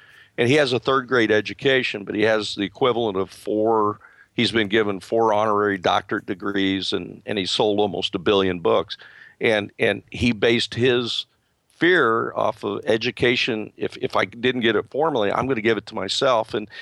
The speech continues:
he had a list of a hundred books that he read to give him that, that first lift. And, and so, you know, you can't, that, that understanding that there's fears involved and that we can overcome it. So I,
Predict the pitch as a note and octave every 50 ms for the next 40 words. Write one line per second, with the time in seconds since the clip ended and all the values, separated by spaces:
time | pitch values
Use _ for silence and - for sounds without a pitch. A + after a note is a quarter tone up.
0 | - - - - - D#3 C#3+ C3 B2+ A#2+ A#2+ A#2+ B2 - - B2+ G#2 G2 G2+ G2
1 | G#2+ C#3 D3+ D3 C#3+ C3+ A#2+ G#2+ B2 B2 A#2+ - - A#2+ G2+ G2 F#2+ F#2 F#2+ G2
2 | F2 F2 F#2 F#2+ G#2+ G2 G2 A#2 A2 G2+ G#2 F#2+ F#2+ G2 F2+ - - _ _ _
3 | _ _ _ - A2+ G2+ G#2 - _ _ - B2 A2 A2 - - A#2 A2 A#2 G#2+
4 | G2+ G#2+ - - G2+ G2+ G2+ - - - - - - _ - - A#2+ G#2+ - -
5 | C#3 B2+ A#2 A2+ A2 A2 A#2+ - _ _ - C3+ B2 A2+ G#2+ G#2+ A2 A2+ A2 -
6 | D#3+ D#3+ D3+ - _ _ _ _ _ _ _ _ _ _ _ _ _ _ - B2
7 | B2+ A#2 - _ _ _ - B2 A2+ - - _ _ _ _ _ _ - - -
8 | _ _ _ _ _ - C#3 D3+ E3+ E3+ D#3 - - - D3+ C#3 C#3 C3+ B2 A2+
9 | A#2+ A2+ - B2 A#2 G#2+ G2+ - - - C3+ C3+ C3 C3 B2+ A#2 A2 A2 G#2 A2+
10 | G#2+ A2 A2 A2+ A#2 G#2+ A2 G#2+ G#2+ A2+ G#2 - - A2+ G#2 G#2+ A2 G#2 G2 -
11 | - A#2+ A2 A2+ A2+ - - - - A#2+ G#2 G#2 G#2 A#2 C3+ C3+